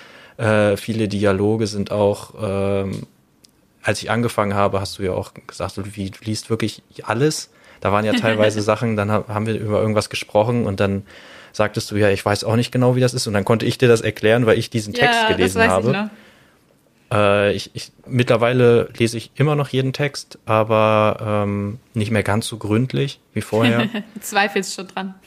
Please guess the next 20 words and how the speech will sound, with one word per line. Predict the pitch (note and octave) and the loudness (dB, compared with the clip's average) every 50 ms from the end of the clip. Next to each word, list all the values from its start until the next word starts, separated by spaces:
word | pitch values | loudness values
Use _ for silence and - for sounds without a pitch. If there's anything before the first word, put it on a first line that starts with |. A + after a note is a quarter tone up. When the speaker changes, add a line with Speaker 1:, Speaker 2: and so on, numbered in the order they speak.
| _ - | _ -10
Speaker 2:
<laughs> | C#4 - - - _ _ - _ - _ - - - _ _ - | -10 -10 -10 -14 _ _ -20 _ -20 _ -20 -20 -20 _ _ -10
Speaker 1:
Nein, | - F#2+ F2+ F2+ F2+ F#2 G2 | -6 -4 -2 0 0 0 0
ich | F2+ - | -2 -2
zweifle | - G#2 G#2 G#2+ G#2 | -2 -2 -2 -2 -2
da | G2 G2 G2 | -2 -2 -2
nicht | F#2+ F#2 - | -4 -6 -4
dran, | G2+ G2 G2 - | -4 -4 -2 -2
aber, | F#2+ F#2+ G2 G2 F#2+ G2 G2 F#2+ - - - G2 F#2+ F#2+ F#2+ F#2+ F#2+ F#2+ - | -2 0 2 4 4 4 4 2 2 0 -2 -2 0 2 2 2 0 0 -2
äh, | - | -6
ich | - - - D#2 G2+ - - - G#2+ - - | -10 -12 -12 -12 -12 -12 -12 -12 -12 -6 -2
merke | A2+ G#2 G#2+ G#2+ - F#2+ F#2+ | -2 0 0 0 -2 -2 -2
halt, | G2+ G2 G2+ | -2 -2 -2
dass | G2 - | -4 -6
es | F#2+ F#2+ | -8 -10
sich | G2+ F#2+ G2+ | -8 -6 -4
langsam | G2 F#2+ G2 G#2+ A2 G#2 G#2 G2 G2 G2 - - G2+ - | -2 0 0 0 -2 -2 -2 -2 -2 -2 -6 -8 -12 -8
wiederholt | - G#2 G#2 F#2+ F#2+ A2 A2 A2+ A2+ - | -4 0 0 0 2 2 0 0 0 -2
im | G#2 G2+ G2 F#2 F2+ - G#2+ - - - G#2+ | -4 -6 -6 -6 -8 -10 -10 -12 -12 -12 -10
Sinne | G#2+ G#2 G2 G2 F#2+ | -4 -2 0 0 0
von, | - - G2 F#2+ F#2+ F#2+ F#2+ G2 | 0 0 -2 0 0 -4 -6 -8